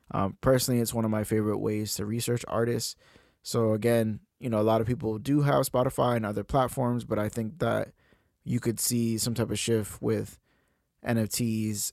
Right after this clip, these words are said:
and Tidal as a platform. I, I, I could definitely see that happening very soon. When Jack Dorsey announced the deal, there's people in his mentions talking about how it would be a complete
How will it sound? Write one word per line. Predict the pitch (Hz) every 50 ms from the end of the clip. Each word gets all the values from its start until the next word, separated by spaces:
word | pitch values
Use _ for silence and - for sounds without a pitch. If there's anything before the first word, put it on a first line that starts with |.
| _ -
and | 101 107 107 107 107 107 104 101 -
Tidal | - - 120 110 107 107 107 95
as | 95 101
a | 104
platform. | 104 - 98 87 - - 98 101 104
I, | - - -
I, | - 110 110 - -
I | - 110 110
could | - 98
definitely | - 107 - - 113 110
see | - 113
that | 110 -
happening | 110 - - - - - - - - - _ -
very | 160 135 - - -
soon. | - - - 98 104 120 _ _ _ -
When | 127 113 107
Jack | 98 110 113 117 107
Dorsey | 104 113 110 113 110 - 110 110
announced | 113 107 107 107 110 104 - -
the | 113 104
deal, | 98 104 107 110 113 110 107 104 104 101 123 _ _ _ _ _ _ _ _ _ _ _ _ _ _ _ -
there's | 110 104 101 95 92
people | - - 120 107 - 104 101
in | 101 104
his | 104 101 92
mentions | 95 107 104 98 - 104 98 98 95 -
talking | - - 110 98 98 - 104 104
about | 101 98 98 101 98 95 - -
how | 98 107 104 101 98 98 98 98 98 - - -
it | - 107
would | 104 104 98
be | 104 104
a | 98
complete | - 101 92 - - 101 98